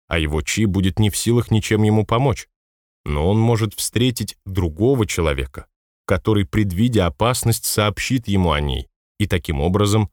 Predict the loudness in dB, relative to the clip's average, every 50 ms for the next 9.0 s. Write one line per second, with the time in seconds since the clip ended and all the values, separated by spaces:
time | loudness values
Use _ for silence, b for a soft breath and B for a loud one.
0 | _ _ -12 -10 -4 -2 -2 -2 -2 -2 -4 -4 -2 -2 0 0 0 -2 -4 -6
1 | -8 -10 -10 -12 -14 _ _ _ _ _ _ _ _ _ _ _ _ _ _ _
2 | 0 2 2 2 2 2 -2 -2 0 0 0 2 2 0 -2 -4 -8 -4 -2 0
3 | 0 0 0 -2 -2 0 -2 0 0 2 2 2 0 0 0 0 0 0 2 2
4 | 2 2 2 2 2 2 2 0 -2 -6 -8 _ _ _ _ _ _ _ -4 -2
5 | 0 -2 -2 -2 -4 -4 -2 0 0 0 0 0 0 0 2 2 2 2 0 0
6 | -2 -2 -2 0 0 0 0 0 2 2 2 4 2 2 0 -2 -2 -2 0 0
7 | 2 2 2 2 2 0 0 0 -2 -2 0 0 0 2 2 2 0 0 2 2
8 | 2 2 2 0 0 -2 -2 -2 -2 -2 -2 -2 -2 -2 -2 -2 -2 -2 -4